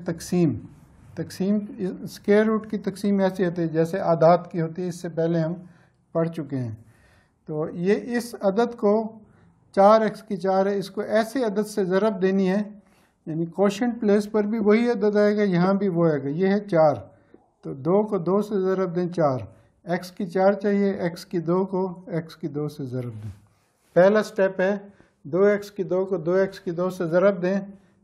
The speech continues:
जवाब आएगा चार एक्स की चार। अगर यहाँ होता नौ एक्स की चार तो हम तीन को तीन से ज़रब देते, तीन एक्स की, तो नौ एक्स की चार आ जाता।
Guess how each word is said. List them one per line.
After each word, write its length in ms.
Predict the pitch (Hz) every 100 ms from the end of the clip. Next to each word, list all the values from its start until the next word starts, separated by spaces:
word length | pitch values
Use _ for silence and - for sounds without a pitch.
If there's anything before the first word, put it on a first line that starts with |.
| -
जवाब 460 | 151 160 180 185 165
आएगा 220 | 160 170 170
चार 340 | 170 165 175
एक्स 240 | 156 139 -
की 140 | 147
चार। 360 | 135 127 123 - _ - _
अगर 260 | 147 143 151
यहाँ 180 | 160 175
होता 200 | 175 180
नौ 320 | 156 170 202
एक्स 240 | 202 202 -
की 140 | 196
चार 260 | 170 190 196 - - _ _ _ -
तो 60 | 151
हम 160 | 151 156 -
तीन 300 | 208 240 240
को 100 | 226
तीन 280 | - 202 214
से 140 | 214
ज़रब 320 | 185 202 202 185
देते, 300 | 196 196 190
तीन 300 | 202 202 196
एक्स 200 | 180 -
की, 140 | -
तो 340 | 165 - 156 143
नौ 300 | 147 170 180
एक्स 220 | 165 -
की 140 | -
चार 260 | 160 147 143
आ 100 | 143
जाता। 320 | 139 139 143